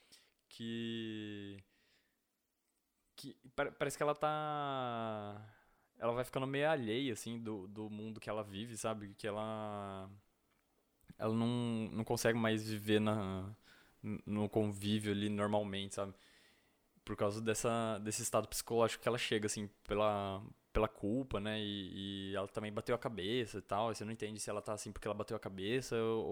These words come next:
ou se, se é pela culpa que ela tá sentindo e tudo mais. E, e um negócio que eu acho legal também é que nesse filme ela, assim, vou dar spoiler do, <laughs> do, desse filme,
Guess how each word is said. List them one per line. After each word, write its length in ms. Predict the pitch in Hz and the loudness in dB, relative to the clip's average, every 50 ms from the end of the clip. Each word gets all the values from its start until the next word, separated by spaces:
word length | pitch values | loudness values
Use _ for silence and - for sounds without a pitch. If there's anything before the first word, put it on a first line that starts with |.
| 110 110 110 110 110 110 | 0 0 0 0 0 -2
ou 60 | 110 107 | -4 -6
se, 200 | - - 110 - - | -8 -12 -12 -12 -12
se 180 | - - - | -10 -8 -8
é 20 | 107 | -4
pela 220 | - 113 110 113 | -2 -2 -2 -2
culpa 280 | - - 113 101 - 120 | -2 -4 -8 -4 -4 -4
que 60 | - | -4
ela 120 | 110 104 107 | -4 -8 -6
tá 100 | - 120 | -6 -8
sentindo 600 | - 123 117 113 117 - - 95 101 120 127 117 104 | -8 -8 -8 -8 -8 -8 -8 -8 -8 -8 -8 -8 -10
e 40 | |
tudo 180 | - - 107 120 | -12 -10 -8 -6
mais. 180 | 117 104 95 - - - - - - - - - - - - - - - - _ _ _ _ - | -6 -6 -6 -8 -12 -20 -20 -20 -20 -20 -20 -20 -20 -20 -20 -20 -20 -20 -20 _ _ _ _ -4
E, 800 | 123 117 120 120 120 120 120 120 120 117 117 117 117 117 113 - - | 0 0 2 2 2 2 2 2 2 2 2 2 2 2 0 -2 -2
e 80 | 117 | -4
um 40 | 120 | -2
negócio 220 | 127 127 131 127 - | 2 2 2 2 4
que 40 | 143 | 2
eu 40 | 127 | 2
acho 160 | 123 - - | 2 2 2
legal 220 | 123 120 120 123 120 | 4 4 4 4 4
também 300 | - 110 113 131 147 135 | 0 -2 -2 -2 -2 -4
é 20 | |
que 260 | 127 - 127 120 120 | -4 -4 -2 -2 -2
nesse 200 | 120 120 - - | -2 -4 -6 -8
filme 840 | - - 120 120 120 123 123 123 123 123 120 120 113 110 107 101 101 101 - - - - - - - _ - | -4 -4 -4 -2 -2 -2 -2 -2 -2 -2 -2 -2 -2 -2 -2 -4 -6 -8 -12 -18 -20 -20 -20 -20 -20 _ -10
ela, 1300 | - - 113 113 117 117 117 117 117 117 117 113 113 113 110 110 107 104 104 101 101 98 98 98 98 98 101 104 107 - _ - _ _ _ _ _ _ _ _ _ _ _ _ _ _ _ - | -4 0 2 2 4 4 2 2 2 2 0 0 0 0 0 0 -2 -2 -2 -4 -4 -6 -6 -8 -10 -10 -12 -14 -16 -18 _ -20 _ _ _ _ _ _ _ _ _ _ _ _ _ _ _ -8
assim, 300 | - - 151 143 113 101 104 110 - _ _ _ _ _ _ _ _ _ | -4 -2 -2 0 -2 -2 -4 -8 -18 _ _ _ _ _ _ _ _ _
vou 100 | - 113 | -6 0
dar 80 | 110 123 | 0 0
spoiler 480 | 139 - - 139 127 127 127 127 127 127 | 0 2 2 2 4 4 4 2 2 0
do, 80 | 135 127 | 0 0
<laughs> 720 | 110 - - - 147 113 120 - - - - - - - | 0 0 0 0 -2 -2 -4 -8 -12 -14 -16 -16 -16 -16
do, 600 | - 117 123 117 113 110 113 113 110 107 101 101 | -12 -10 -4 -2 0 2 2 2 2 0 -2 -2
desse 200 | 110 110 107 - - | -4 -4 -4 -4 -4
filme, 500 | - 117 113 117 117 117 117 120 127 | -2 -2 -2 0 0 -2 -2 -4 -4